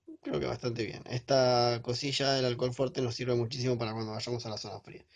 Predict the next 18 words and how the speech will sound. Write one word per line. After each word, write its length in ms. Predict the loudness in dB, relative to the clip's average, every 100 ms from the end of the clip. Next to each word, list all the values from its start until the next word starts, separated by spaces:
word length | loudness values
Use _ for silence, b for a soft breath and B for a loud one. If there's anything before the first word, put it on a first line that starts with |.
| B B B B B
Así 160 | 10 12
que 60 |
bueno, 180 | 12 12
hasta 180 | 12 8
aquí 140 | 8
el 80 | 6
vídeo 240 | 8 10
y 40 | 10
espero 280 | 12 10 10
que 80 |
les 100 | 8
guste 240 | 4 0 -2
esta 140 | -4
experiencia. 440 | -2 2 6 6 4
Ustedes 200 | 2 0
ya 80 | 2
saben 300 | 2 2 0
que 360 | -4 -8 -12